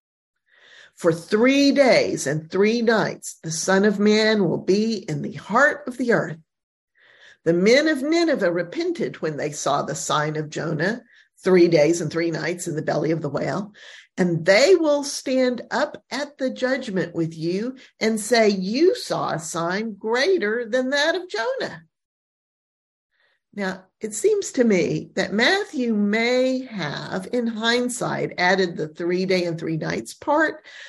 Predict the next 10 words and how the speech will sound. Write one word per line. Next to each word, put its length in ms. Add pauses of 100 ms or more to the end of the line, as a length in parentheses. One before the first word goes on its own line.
(220)
um, 840
which 320
would 180
refer 400
to 160
Jesus' 460
crucifixion 800
and 140
resurrection, 680
which 240